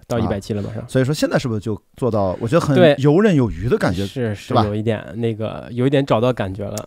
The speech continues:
Speaker 2: 对吧？
Speaker 1: 嗯，嗯。
Speaker 2: 而且我看这个
Speaker 1: 就像你说的，
Speaker 2: 嗯。
Speaker 1: 偶尔能有那种心流的感觉了。
Speaker 2: 对吧？
Speaker 1: <laughs> 对。
Speaker 2: 就是，就是累积出来。
Speaker 1: 聊，聊开心了，对。
Speaker 2: 聊开心了。而且我看你选题啊，
Speaker 1: 嗯。
Speaker 2: 我经常看目录啊，我听得不多，
Speaker 1: 嗯。
Speaker 2: 但是我经常一看我就知道，哦，你这个选题思路最近在做这些。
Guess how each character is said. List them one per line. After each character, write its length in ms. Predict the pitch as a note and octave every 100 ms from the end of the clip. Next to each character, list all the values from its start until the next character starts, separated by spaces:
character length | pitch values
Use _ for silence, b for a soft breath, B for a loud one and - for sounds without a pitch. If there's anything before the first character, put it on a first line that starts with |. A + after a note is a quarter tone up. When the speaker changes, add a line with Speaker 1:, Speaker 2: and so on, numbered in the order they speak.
| -
Speaker 2:
对 120 | B2+
吧？ 280 | A#2 A2 F#2
Speaker 1:
嗯， 100 | G#2+
嗯。 40 | G#2+
Speaker 2:
而 60 | B2+
且 80 | C#3
我 80 |
看 120 | A2 B3+
这 120 | F#3+
个 0 |
Speaker 1:
就 60 |
像 180 | G3+ F3
你 120 | C3+
说 220 | G#2+ C#3 C3+
的， 220 | C3 A#2 -
Speaker 2:
嗯。 180 | G#2 G2
Speaker 1:
偶 80 |
尔 160 | C#3 C3+
能 200 | A2 B2
有 120 | A#2+
那 120 | A2
种 120 | A2 G#2+
心 240 | - B2
流 160 | A2+ G#2+
的 120 | A2
感 160 | - -
觉 80 |
了。 140 | - D3+
Speaker 2:
对 100 | E3
吧？ 260 | D3+ C3 A2
Speaker 1:
<laughs> 40 |
对。 60 | E3
Speaker 2:
就 80 |
是， 480 | - E3 C3+ - C3+ -
就 100 | D#3
是 140 | C3
累 20 | B2+
积 60 |
出 0 |
来。 60 | B2
Speaker 1:
聊， 60 |
聊 200 | D3 C3
开 180 | C#3 B2+
心 180 | B2 A#2
了， 160 | A2 A#2+
对。 120 | C3+
Speaker 2:
聊 140 | C3 G2+
开 120 | G#2
心 120 | F#2+
了。 60 | G2
而 80 | C#3+
且 80 |
我 100 | D3
看 220 | A2 A2+ B2
你 60 |
选 260 | A#2+ A2+ F2
题 240 | - F#2+
啊， 120 | G#2
Speaker 1:
嗯。 60 | G2
Speaker 2:
我 60 | F#2+
经 100 | A#2
常 60 |
看 160 | A2+ C3
目 100 | C3+
录 120 | C#3+
啊， 120 | G2 F2+
我 40 |
听 180 | G#2+ A2+
得 80 | A#2+
不 100 | A2+
多， 160 | G2 G#2+
Speaker 1:
嗯。 20 |
Speaker 2:
但 60 |
是 60 | G#2
我 80 | F2+
经 140 | A#2
常 40 | A#2
一 60 |
看 180 | A#2+ D#3
我 60 | A2
就 60 |
知 100 | F#2
道， 60 | G2+
哦， 120 | F2+
你 80 | E2+
这 120 | F#2+
个 40 |
选 160 | F2+ F2
题 140 | D#2+
思 160 | F#2 -
路 100 | F#2
最 120 | F2+
近 60 | F2+
在 80 | F2
做 160 | G#2
这 160 | F2+ F#2
些。 280 | D#2 F#2+